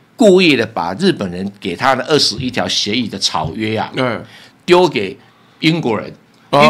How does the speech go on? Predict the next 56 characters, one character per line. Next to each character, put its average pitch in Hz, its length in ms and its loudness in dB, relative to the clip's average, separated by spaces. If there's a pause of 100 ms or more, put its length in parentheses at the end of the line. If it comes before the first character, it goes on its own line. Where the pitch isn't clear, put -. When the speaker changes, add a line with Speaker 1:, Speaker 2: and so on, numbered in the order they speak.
Speaker 1:
国 151 80 6
人 151 80 2
就 170 100 0
大 170 240 0
肆 202 140 0
渲 175 260 0
染 131 120 0
去 139 100 -6
骂， 156 360 2
骂 165 160 2
日 151 160 -2
本 107 160 -6
人， - 100 -6 (120)
Speaker 2:
哦， 160 180 0
对。 185 200 6
Speaker 1:
<laughs> - 20 0
说 202 140 2
你 196 80 0
怎 165 140 -2
么 175 80 -2
可 180 60 0
以 196 60 2
独 165 240 0
吞 180 200 2
中 180 200 0
国 147 140 2
的 156 100 0
利 165 220 0
益？ - 20 0
Speaker 2:
对 220 160 6
啊， 202 80 6
我 190 200 4
们 240 120 4
也 202 160 2
要。 233 280 2 (260)
Speaker 1:
啊， 92 140 -8 (200)
闹 190 180 4
得 135 80 -4
很 95 200 -8
大。 117 280 0 (360)
那 190 120 0
日 233 160 0
本 127 140 -4
人 131 100 -4
就 175 100 -4
很 139 220 -8
生 131 240 -6
气， 95 300 -4 (460)
就 151 120 -2
丢 151 240 2
出 147 160 -2
了 131 60 -6
一 120 80 -2
封 120 240 -2
信， 104 240 0
是 113 180 -6